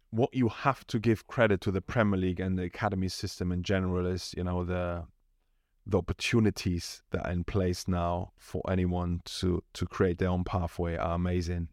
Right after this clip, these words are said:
you know, in terms of the staffing levels that Cut one, two, three academies have got now puts you on a,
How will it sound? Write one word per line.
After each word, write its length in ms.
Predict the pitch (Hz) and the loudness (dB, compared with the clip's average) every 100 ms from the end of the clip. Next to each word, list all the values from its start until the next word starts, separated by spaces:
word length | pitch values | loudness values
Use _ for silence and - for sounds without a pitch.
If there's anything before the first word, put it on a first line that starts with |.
| _ | _
you 80 | - | -4
know, 160 | 92 90 | -2 -2
in 100 | 90 | 0
terms 380 | 101 90 87 | 2 2 0
of 300 | 87 87 - _ _ _ _ - | -2 -6 -8 _ _ _ _ -8
the 80 | 90 | -8
staffing 440 | - 101 - 95 | 0 0 2 2
levels 460 | 95 92 95 92 - | 2 2 2 0 -2
that 300 | 92 85 - _ _ _ _ - | -2 -2 -8 _ _ _ _ -12
Cut 260 | - 107 | -4 -2
one, 280 | - 101 95 | 0 0 0
two, 240 | 90 98 92 | 0 -2 -2
three 420 | - 98 95 92 - | -2 2 2 0 -6
academies 540 | - - 110 95 87 | -14 -6 -2 0 -2
have 180 | 90 - | -4 -4
got 220 | - 107 - | -2 -2 -2
now 340 | 85 85 98 - _ _ _ _ | -4 -2 -4 -8 _ _ _ _
puts 240 | - 113 - | -2 -2 2
you 140 | 101 | 2
on 100 | 95 | 4
a, 160 | 92 | 2